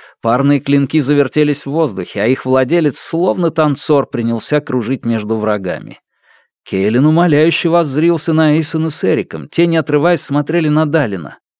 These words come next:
«Бегите, мы догоним!» Пригнувшись, Далин ушел от удара и полоснул солдата мечом по ноге. Кейлин покрепче сжал свой меч и уже собирался броситься на выручку товарищам, как чья-то рука схватила его за плечо. «Нет», —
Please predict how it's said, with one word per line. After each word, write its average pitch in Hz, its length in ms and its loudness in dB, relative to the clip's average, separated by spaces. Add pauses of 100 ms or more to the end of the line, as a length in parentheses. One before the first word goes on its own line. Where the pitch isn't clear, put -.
(120)
«Бегите, 220 640 2
мы 170 200 0
догоним!» 247 680 2 (460)
Пригнувшись, 120 760 -2
Далин 170 340 2
ушел 170 300 2
от 160 120 0
удара 160 380 2
и 160 40 0
полоснул 151 500 0
солдата 147 500 0
мечом 143 400 0
по 135 100 -2
ноге. 135 440 0 (440)
Кейлин 131 400 2
покрепче 147 640 0
сжал 120 280 -2
свой 117 300 0
меч 147 380 -2
и 165 40 -4
уже 143 340 0
собирался 165 560 0
броситься 147 420 0
на 151 180 2
выручку 151 480 0
товарищам, 139 680 -2 (300)
как 127 180 -2
чья-то 190 480 -2
рука 160 280 0
схватила 139 500 0
его 127 180 2
за 117 140 -4
плечо. 120 500 -4 (580)
«Нет», — 160 640 -4